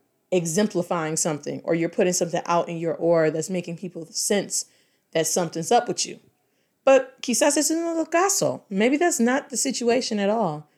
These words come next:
Maybe that's not the case. Or maybe it is.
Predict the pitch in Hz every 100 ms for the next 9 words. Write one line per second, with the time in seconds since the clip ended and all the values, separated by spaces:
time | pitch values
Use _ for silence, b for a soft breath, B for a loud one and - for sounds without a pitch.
0 | _ - 233 302 294 240 - - 208 151
1 | - - b b - 233 254 262 247 240
2 | 214 262 190 147 - -